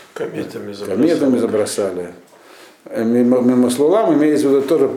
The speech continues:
Speaker 2: скрытая параллель с временами Иошуа, когда звезды задержались на своих орбитах. Вот. А теперь они, у них, то есть у звезд уже была привычка, когда надо помогать со своих орбит.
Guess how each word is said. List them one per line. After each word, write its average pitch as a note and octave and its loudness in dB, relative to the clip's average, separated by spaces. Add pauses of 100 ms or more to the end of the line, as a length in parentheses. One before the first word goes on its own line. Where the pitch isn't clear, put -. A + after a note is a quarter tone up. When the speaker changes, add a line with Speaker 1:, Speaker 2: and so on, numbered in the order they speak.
Speaker 2:
скрытая B2+ 0
параллель A#2 2
с - -8
временами A2+ -2
Иошуа, A#2 2 (760)
когда G2 -2
звезды G#2 0
задержались G#2+ -2 (580)
на - -16
своих E2 -8 (240)
орбитах. - -8 (260)
Вот. D#2 -12 (640)
А G3+ -10
теперь A#3 0
они, F#3 4
у D#3 4
них, D#3+ 0
то C3 -2
есть D3+ -2
у E3+ 2
звезд F#3 0
уже D3+ -2
была E3+ 2
привычка, C3+ 0
когда G2+ -4
надо C3+ 2
помогать A2+ -2
со - -14
своих - -14
орбит. D2+ -14